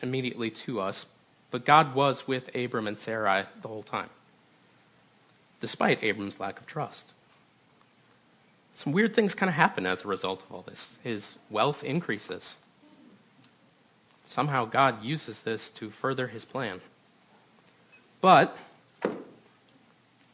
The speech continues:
Abram nearly lost his marriage, and with it, the covenant promise of many descendants. But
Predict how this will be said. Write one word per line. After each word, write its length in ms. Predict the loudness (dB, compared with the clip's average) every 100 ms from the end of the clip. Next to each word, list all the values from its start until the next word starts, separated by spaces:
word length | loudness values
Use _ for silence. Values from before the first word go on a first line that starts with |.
| _ -6
Abram 320 | 0 2 2
nearly 260 | 2 2
lost 360 | 4 4 2 -2
his 140 | -10
marriage, 420 | -4 -4 -6 -12 -20 _ _ _ _ _ -20 _ _ _ _ _ _ _ _
and 180 | -12 -6
with 240 | -6 -4
it, 180 | -6 -8
the 60 | -10
covenant 540 | 0 0 2 -2 -6 -10 -6
promise 400 | -2 -2 -4 -10
of 120 | -10
many 180 | -8 -6
descendants. 480 | -6 -4 -4 -6
But 280 | -6 -6 -6